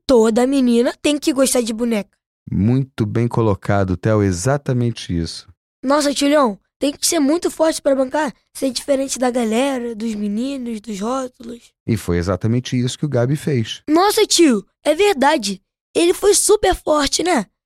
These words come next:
Speaker 1: Bancou até o fim não gostar de futebol. Mas agora ele ficou tão chateado que quer sair da escola. Poxa, tio, vou falar pro Gabi pra ele não sair. E dizer que ele foi muito forte e corajoso. E nunca desistir de ser quem ele é.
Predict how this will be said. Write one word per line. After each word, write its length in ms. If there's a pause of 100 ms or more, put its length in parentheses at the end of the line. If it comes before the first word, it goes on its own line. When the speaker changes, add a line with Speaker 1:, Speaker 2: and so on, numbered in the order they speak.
(140)
Speaker 1:
Bancou 280
até 220
o 80
fim 280
não 120
gostar 240
de 100
futebol. 460 (520)
Mas 160
agora 340
ele 160
ficou 260
tão 220
chateado 720
que 100
quer 160
sair 200
da 80
escola. 580 (640)
Poxa, 340
tio, 340 (260)
vou 100
falar 240
pro 140
Gabi 400
pra 120
ele 200
não 180
sair. 400 (520)
E 100
dizer 300
que 80
ele 120
foi 160
muito 280
forte 460
e 240
corajoso. 640 (600)
E 140
nunca 320
desistir 580
de 120
ser 140
quem 280
ele 200
é. 180